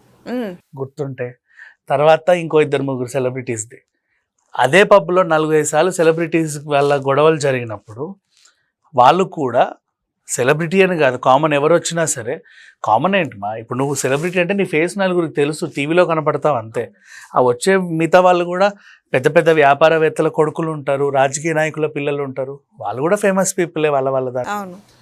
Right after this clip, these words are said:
Speaker 2: పద్ధతిగా ఉంటారు వాళ్ళు. ఏ చిన్న మిస్‌బిహేవింగ్ జరగకుండా చూసుకుంటారు. నెక్స్ట్ హాస్పిటాలిటీ విషయంలో వాళ్ళ ఓనర్సే చెప్తారు వాళ్ళకి, "గతంలో మన మీద కొన్ని కంప్లైంట్స్ ఉన్నాయి, ఎవడు అవతలోడు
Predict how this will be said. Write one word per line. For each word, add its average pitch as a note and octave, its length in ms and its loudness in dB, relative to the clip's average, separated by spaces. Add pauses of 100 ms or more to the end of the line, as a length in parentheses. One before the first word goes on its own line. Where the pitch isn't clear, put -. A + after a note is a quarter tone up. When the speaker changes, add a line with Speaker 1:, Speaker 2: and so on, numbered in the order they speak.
(580)
Speaker 2:
పద్ధతిగా G#3 540 2
ఉంటారు C#3+ 340 -2
వాళ్ళు. - 520 -18
ఏ D#3+ 220 4
చిన్న F3 500 2
మిస్‌బిహేవింగ్ D3+ 680 -2
జరగకుండా D3 500 2
చూసుకుంటారు. C3 640 -8 (340)
నెక్స్ట్ D3 420 -2
హాస్పిటాలిటీ D#3+ 680 2
విషయంలో D3 420 0
వాళ్ళ D#3+ 180 4
ఓనర్సే E3 460 2
చెప్తారు D3+ 420 0
వాళ్ళకి, A#2+ 480 -4 (360)
"గతంలో F#3 300 6
మన D#3+ 140 2
మీద D3 180 -2
కొన్ని D3 260 -2
కంప్లైంట్స్ B2+ 560 -4
ఉన్నాయి, A2 260 -14 (240)
ఎవడు E3 440 2
అవతలోడు D#3+ 520 0